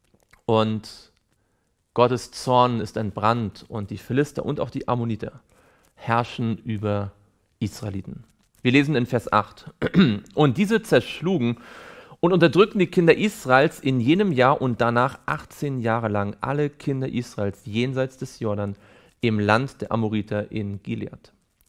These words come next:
Dazu zogen die Ammoniter über den Jordan und kämpften auch gegen Juda und gegen Benjamin, gegen das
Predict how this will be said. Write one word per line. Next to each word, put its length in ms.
Dazu 360
zogen 460
die 180
Ammoniter 460
über 120
den 200
Jordan 340
und 240
kämpften 400
auch 160
gegen 160
Juda 400
und 260
gegen 200
Benjamin, 540
gegen 180
das 240